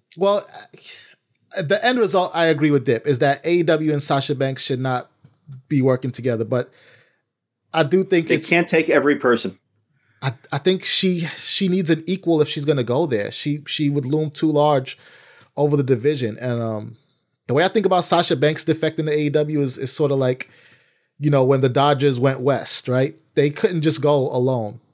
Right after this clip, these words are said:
Speaker 1: They had to take the Giants. So if she doesn't take somebody else with her over there, then she's gonna loom too large over the division and expose everything that everybody's been saying about it. Whereas, like, right now, these women are sort of developing in a way that,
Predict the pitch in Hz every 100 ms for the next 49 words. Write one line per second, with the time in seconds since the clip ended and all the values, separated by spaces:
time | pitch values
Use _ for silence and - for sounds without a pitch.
0 | _ _ _ - 127 151 143 160 147 120
1 | 131 120 104 - - - - - _ _
2 | _ _ - 123 - 185 196 190 190 -
3 | 185 175 170 170 180 160 165 190 190 170
4 | 180 180 202 302 - 139 139 131 - 156
5 | 143 151 139 143 147 - 151 143 139 127
6 | 147 139 131 127 139 127 123 127 127 -
7 | - 143 135 131 - - _ _ _ _
8 | _ _ _ - 156 151 147 147 131 127
9 | 127 131 131 127 123 113 120 - 127 123
10 | 113 113 107 113 127 127 123 117 117 117
11 | 113 _ - - - _ 123 127 139 143
12 | 135 143 151 143 131 147 135 120 127 131
13 | 127 127 123 - 143 131 120 127 123 120
14 | 117 127